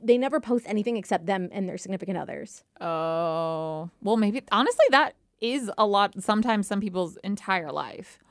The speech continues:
Speaker 1: Which
Speaker 2: Or, like, they have a life, and then they get a boyfriend or girlfriend, and then you,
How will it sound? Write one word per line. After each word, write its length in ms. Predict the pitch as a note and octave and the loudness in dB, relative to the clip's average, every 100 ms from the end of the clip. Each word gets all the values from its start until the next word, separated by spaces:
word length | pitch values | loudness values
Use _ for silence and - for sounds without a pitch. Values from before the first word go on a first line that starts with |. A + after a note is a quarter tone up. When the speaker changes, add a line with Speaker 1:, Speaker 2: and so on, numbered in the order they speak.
| - | -10
Speaker 1:
Which 160 | A#3+ C4+ | 6 8
Speaker 2:
Or, 240 | C4 B3+ | 10 8
like, 240 | A#3+ A3+ G#3 | 4 2 0
they 120 | G3+ | -2
have 240 | G#3+ G#3+ | 2 0
a 40 | A3+ | 2
life, 460 | A3 A3 B3+ - _ _ _ _ _ _ - | 0 0 -4 -12 _ _ _ _ _ _ -8
and 140 | G3+ | -4
then 400 | G3 F#3 F#3 E3+ - | -2 -2 -2 -6 -6
they 100 | F3 | -4
get 160 | F3+ | -2
a 40 | F#3 | -2
boyfriend 320 | F#3 F#3 F#3+ | -4 -4 -6
or 40 | |
girlfriend, 520 | F3+ F3 F3 D#3+ E3 - | -4 -4 -4 -4 -6 -10
and 100 | E3+ | -10
then 120 | E3 | -10
you, 180 | E3 | -10